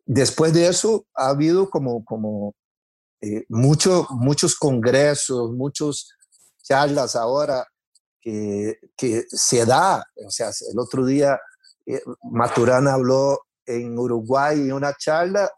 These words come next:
y yo fui invitado, o sea, me, me dieron la invitación. Eh, un día esto yo voy a tener que dar una charla.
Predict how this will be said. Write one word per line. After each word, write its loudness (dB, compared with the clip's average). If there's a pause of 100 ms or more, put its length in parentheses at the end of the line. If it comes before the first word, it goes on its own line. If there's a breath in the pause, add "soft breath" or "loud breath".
y -10
yo -6
fui -4
invitado, 0
o -4
sea, -2 (400)
me, -6 (180)
me -2
dieron 0
la -2
invitación. -2 (580 soft breath)
Eh, 0
un 0
día 4
esto 0
yo 2
voy 2
a -16
tener -2
que -2
dar 0
una -4
charla. -2